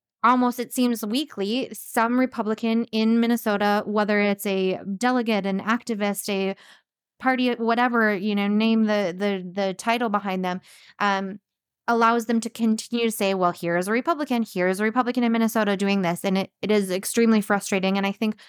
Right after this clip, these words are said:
um, on a, on a smaller scale, being thoughtful,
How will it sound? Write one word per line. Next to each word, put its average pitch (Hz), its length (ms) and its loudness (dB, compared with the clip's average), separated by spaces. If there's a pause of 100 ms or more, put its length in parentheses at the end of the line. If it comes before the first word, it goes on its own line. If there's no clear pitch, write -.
(360)
um, 165 300 0
on 214 160 4
a, 214 160 2
on 214 120 0
a 208 60 2
smaller 254 380 2
scale, 190 420 -2 (760)
being 285 320 2
thoughtful, 214 640 0